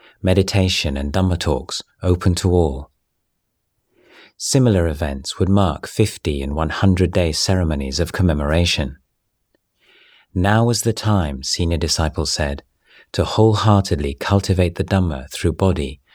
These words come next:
speech, and mind, and dedicate the accrued merit as an offering to Luang Por."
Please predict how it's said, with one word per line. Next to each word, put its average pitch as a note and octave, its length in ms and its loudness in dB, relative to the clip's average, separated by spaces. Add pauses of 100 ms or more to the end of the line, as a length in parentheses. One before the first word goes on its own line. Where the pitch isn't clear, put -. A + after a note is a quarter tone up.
speech, - 540 -2
and D#2+ 100 0
mind, D2 440 -2 (640)
and A2 180 2
dedicate G2 520 0
the E2+ 100 -2
accrued G2+ 420 0
merit F#2 460 0 (220)
as E2+ 160 -2
an G2 100 6
offering D2+ 380 0
to G#2 100 0
Luang C#2+ 260 2
Por." D#2+ 460 0